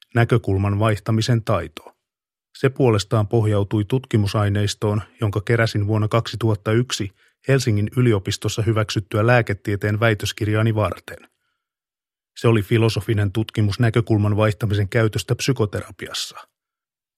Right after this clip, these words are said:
Tutkimus julkaistiin nimellä Seeing Things in a New Light – Reframing in Therapeutic Conversation.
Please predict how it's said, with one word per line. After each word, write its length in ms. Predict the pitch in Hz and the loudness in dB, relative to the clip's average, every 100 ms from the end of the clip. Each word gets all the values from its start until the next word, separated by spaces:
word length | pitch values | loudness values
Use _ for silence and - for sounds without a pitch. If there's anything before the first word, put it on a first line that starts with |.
| _ | _
Tutkimus 480 | 101 92 107 95 - | -4 -2 -2 -2 2
julkaistiin 680 | 113 110 101 98 - 95 | 2 4 2 0 -2 -2
nimellä 440 | 101 110 107 98 95 - _ - | 2 2 2 2 -2 -8 _ -18
Seeing 480 | - 120 120 110 101 - | -2 2 4 4 2 2
Things 400 | 127 101 - - - | 4 4 0 -8 -2
in 80 | 107 | 0
a 40 | |
New 260 | 104 127 107 | 4 4 4
Light – 400 | 104 98 87 - - _ _ _ - | 2 2 -2 -6 -20 _ _ _ 0
Reframing 680 | 117 131 - 110 107 98 92 - | 2 2 2 4 4 2 -2 -2
in 120 | 107 | -2
Therapeutic 800 | 92 123 123 110 - 120 101 - | 0 2 2 0 0 0 0 -6
Conversation. 880 | - 110 95 101 123 98 - - - | -6 -4 -2 -2 -2 -2 -6 -10 -16